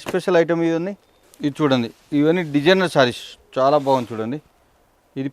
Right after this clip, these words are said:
పళ్ళు, పోచంపల్లి టైప్ పళ్ళు వస్తుంది, బ్రిక్ కలర్ పళ్ళు, మల్టీ దాంట్లో గ్రీన్ కలర్ and పింక్ కలర్ ఫ్లవర్ డిజైన్ వచ్చింది, చాలా బాగుంది. ఇది టల్-, టజిల్స్ వస్తుంది. శారీస్ మొత్తం వీవింగ్ డిజైన్ వస్తుంది. ఇవి మొత్తం దారం డిజైన్ వస్తుంది చూడండి, ఇవన్నీ వీవింగ్ చాలా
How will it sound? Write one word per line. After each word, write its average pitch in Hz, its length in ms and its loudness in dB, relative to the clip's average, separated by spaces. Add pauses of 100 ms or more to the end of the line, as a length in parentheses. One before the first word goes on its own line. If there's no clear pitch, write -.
పళ్ళు, 151 220 4 (720)
పోచంపల్లి 180 560 0
టైప్ 170 240 0
పళ్ళు 160 180 2
వస్తుంది, 156 300 -2 (960)
బ్రిక్ 175 240 2
కలర్ 180 200 4 (300)
పళ్ళు, 160 200 2 (140)
మల్టీ 156 300 -2
దాంట్లో 160 200 2 (120)
గ్రీన్ 175 280 0
కలర్ 170 280 4
and 160 120 -2 (100)
పింక్ 180 220 -2
కలర్ 170 200 0 (200)
ఫ్లవర్ 151 300 2
డిజైన్ 147 260 2
వచ్చింది, 135 320 -4
చాలా 135 220 2
బాగుంది. 131 280 -4
ఇది 127 120 -12 (280)
టల్-, 131 200 -2 (180)
టజిల్స్ 139 400 -4
వస్తుంది. 143 280 -4 (440)
శారీస్ 151 360 -2
మొత్తం 156 180 -4 (100)
వీవింగ్ 160 320 -2
డిజైన్ 156 240 0
వస్తుంది. 147 300 -2 (540)
ఇవి 143 140 -2
మొత్తం 175 220 -4 (140)
దారం 147 360 4
డిజైన్ 170 260 0
వస్తుంది 143 240 -6
చూడండి, 143 240 -2 (320)
ఇవన్నీ 139 280 -4
వీవింగ్ 147 280 0 (320)
చాలా 139 160 0